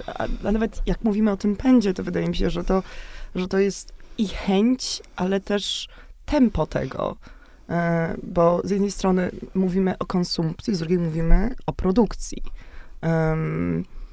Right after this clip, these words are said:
to też jest idea, żeby, żeby i ta produkcja była wolniejsza i żebyśmy my mieli w sobie akceptację, że nie mogę mieć rzeczy tu, teraz, bo pstryknę palcem i po prostu tego samego dnia będzie czekało na mnie po prostu w impoście i nie wiem, skąd to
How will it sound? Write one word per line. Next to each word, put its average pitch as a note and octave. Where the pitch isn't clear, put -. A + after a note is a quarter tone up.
to F3+
też A3+
jest G3+
idea, F3+
żeby, F#3
żeby F3+
i -
ta G3
produkcja F#3+
była F3
wolniejsza F3
i F#3
żebyśmy F#3+
my G3
mieli G3+
w F#3
sobie F#3
akceptację, -
że F#3+
nie G#3
mogę A#3
mieć F#3+
rzeczy F#3
tu, A#3
teraz, F#3+
bo -
pstryknę G3
palcem F#3+
i F#3
po -
prostu G3
tego G3
samego F#3+
dnia F#3+
będzie F#3+
czekało F#3+
na F#3
mnie F#3+
po -
prostu F#3+
w F3
impoście G3+
i F3+
nie F#3
wiem, F#3
skąd F3
to F3+